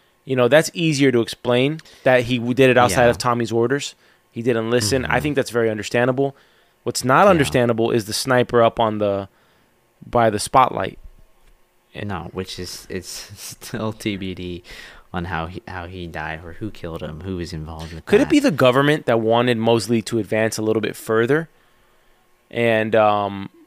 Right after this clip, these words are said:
Speaker 1: maybe they didn't want him to die quite then?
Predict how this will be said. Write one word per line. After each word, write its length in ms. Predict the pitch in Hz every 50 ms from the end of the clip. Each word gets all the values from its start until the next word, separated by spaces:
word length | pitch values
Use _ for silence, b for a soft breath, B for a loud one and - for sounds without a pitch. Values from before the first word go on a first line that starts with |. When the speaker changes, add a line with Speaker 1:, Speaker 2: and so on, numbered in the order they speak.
| _ _ _ _ _ _ _ _ _ _ _
Speaker 1:
maybe 280 | - 131 123 127 123 127
they 100 | 123 120
didn't 240 | 104 123 123 120 120
want 160 | 120 120 113
him 40 | 113
to 80 | - 107
die 300 | 92 110 107 107 107 107 - -
quite 420 | - - - 113 110 117 120 -
then? 320 | - 110 107 120 147 151